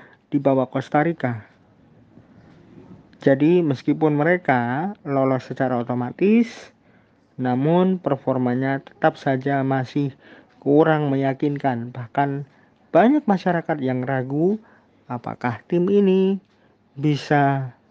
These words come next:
lolos ke fase knockout atau tidak. Tapi ternyata semuanya berubah ketika mereka menjalani pertandingan di Piala Dunia. Bermain di grup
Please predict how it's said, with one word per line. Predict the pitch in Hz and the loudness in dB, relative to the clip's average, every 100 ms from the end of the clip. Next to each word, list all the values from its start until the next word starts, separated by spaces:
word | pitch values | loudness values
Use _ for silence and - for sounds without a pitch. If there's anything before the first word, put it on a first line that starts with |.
| - | -12
lolos | 131 135 156 165 135 - - - - _ _ - | -6 -2 2 2 2 -6 -20 -20 -20 _ _ -4
ke | 135 | -4
fase | 131 127 - 135 131 127 - _ _ _ _ _ _ _ _ | -2 -6 -2 -2 -2 -4 -12 _ _ _ _ _ _ _ _
knockout | - 175 170 - 139 143 - - | 0 0 2 2 2 2 -6 -6
atau | 135 123 - 131 123 120 _ - | -6 -6 -4 -4 -4 -8 _ -4
tidak. | 156 147 - - - - - _ _ _ _ _ _ _ _ _ _ _ _ _ _ _ _ _ _ _ - | 2 4 2 -2 -20 -20 -20 _ _ _ _ _ _ _ _ _ _ _ _ _ _ _ _ _ _ _ -2
Tapi | 190 190 | 0 2
ternyata | 156 135 131 127 127 | 2 2 2 0 -2
semuanya | 143 143 147 170 | -2 0 2 2
berubah | 165 202 226 254 240 - _ _ _ _ _ _ _ - | 4 4 6 4 2 -8 _ _ _ _ _ _ _ -6
ketika | - 208 202 185 | -2 2 4 4
mereka | 180 175 | 2 2
menjalani | 175 156 151 156 156 | 2 2 2 2 -2
pertandingan | - 147 151 139 143 | -4 -2 0 0 -2
di | 139 143 | -2 -4
Piala | - 131 127 | -2 -2 -2
Dunia. | 120 131 131 127 117 110 _ _ _ _ _ _ - | 0 -2 0 -2 -4 -8 _ _ _ _ _ _ -4
Bermain | 123 127 131 | 0 2 4
di | 135 | 2
grup | 135 135 | 2 0